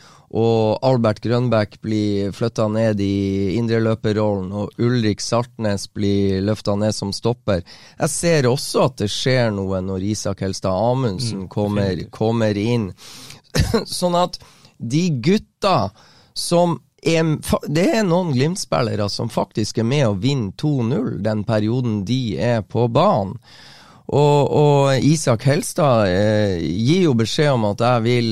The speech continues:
Speaker 1: eh, spille mer. Jeg synes også Nino Sugell, du ser det på han, han på en måte, hver gang han får ballen, så,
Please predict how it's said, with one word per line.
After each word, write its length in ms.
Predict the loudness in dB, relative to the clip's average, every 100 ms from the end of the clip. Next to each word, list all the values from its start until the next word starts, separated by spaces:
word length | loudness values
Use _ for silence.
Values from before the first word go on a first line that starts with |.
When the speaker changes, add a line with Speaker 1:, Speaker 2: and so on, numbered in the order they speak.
| 0
Speaker 1:
eh, 380 | 0 0 -2 -4
spille 320 | 0 2 2
mer. 380 | 2 2 2 0
Jeg 140 | -2
synes 200 | 0 -2
også 280 | 0 0 0
Nino 320 | 2 2 2 0
Sugell, 600 | -2 0 2 2 2 0
du 220 | -2 0 0
ser 360 | 0 0 2
det 140 | 2 0
på 220 | 0 2
han, 240 | 4 2 2
han 160 | 0
på 140 | 2 0
en 80 | 2
måte, 300 | 0 2 2 0 -6 -20 -20 -18
hver 320 | -4 0 2 2
gang 220 | 2 2
han 160 | 2 0
får 380 | -2 0 2 2
ballen, 300 | 2 0 -4
så, 220 | -2 -2